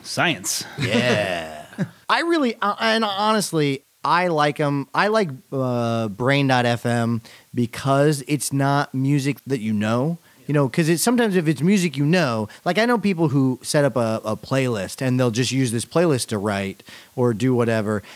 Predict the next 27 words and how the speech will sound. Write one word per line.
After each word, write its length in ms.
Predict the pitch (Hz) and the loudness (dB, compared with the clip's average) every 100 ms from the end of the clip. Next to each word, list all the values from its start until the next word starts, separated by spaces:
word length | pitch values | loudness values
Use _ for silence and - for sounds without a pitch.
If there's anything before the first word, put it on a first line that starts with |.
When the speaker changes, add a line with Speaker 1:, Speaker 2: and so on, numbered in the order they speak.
| - | -2
Speaker 2:
And 120 | 170 | 0
that 100 | 220 | 0
works 180 | 214 185 | 0 -2
for 140 | - 143 | -2 0
some 240 | 190 190 | 0 2
people, 160 | 156 135 | 0 0
but 240 | 139 113 | -4 -4
for 120 | 165 | -2
some 180 | 208 226 | 0 0
people, 240 | 185 151 | 2 2
you 120 | 135 131 | 2 2
get 280 | 147 - | 0 -2
too 200 | - 151 | 0 0
far 280 | 123 127 123 | 2 2 4
into 240 | 120 117 101 | 2 0 0
the 100 | 120 | 2
music 460 | 185 170 135 117 | 2 4 2 -2
and 160 | 117 127 | -2 0
then 80 | 127 | 0
you're 100 | 120 | 2
like, 300 | 113 107 - | 0 -2 -4
you're 80 | 110 | -6
not 160 | 101 | -4
focused 300 | 107 92 - | -8 -10 -10
on 80 | 92 | -12
anything. 340 | 90 82 87 | -12 -14 -16
So 220 | - 117 | -8 -6